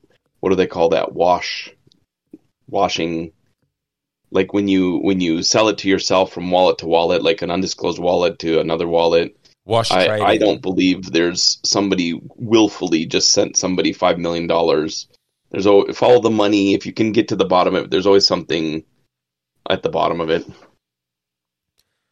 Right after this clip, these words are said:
Speaker 2: So you don't, you don't believe that the, that the, um,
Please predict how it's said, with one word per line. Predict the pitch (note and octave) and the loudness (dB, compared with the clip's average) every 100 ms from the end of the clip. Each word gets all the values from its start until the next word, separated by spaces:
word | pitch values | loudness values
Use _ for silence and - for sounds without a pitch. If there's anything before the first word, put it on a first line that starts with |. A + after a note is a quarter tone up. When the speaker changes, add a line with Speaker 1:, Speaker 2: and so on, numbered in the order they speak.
| _ _ | _ _
Speaker 2:
So | - | -8
you | A2 B2+ | -2 0
don't, | C3+ B2+ | 0 -2
you | G#2+ B2 | -4 -2
don't | C#3 D3 | -2 -2
believe | C#3 A#2 A#2+ A2+ G#2+ F#2 | -2 -2 0 -2 -4 -4
that | G2 G2 - | -6 -6 -8
the, | G2 F#2 F2+ F2 - - F2+ | -6 -4 -6 -8 -12 -20 -12
that | F#2+ F#2 - | -8 -8 -10
the, | G2 F#2 F#2 | -8 -6 -6
um, | F2 E2+ E2+ E2+ | -6 -8 -12 -14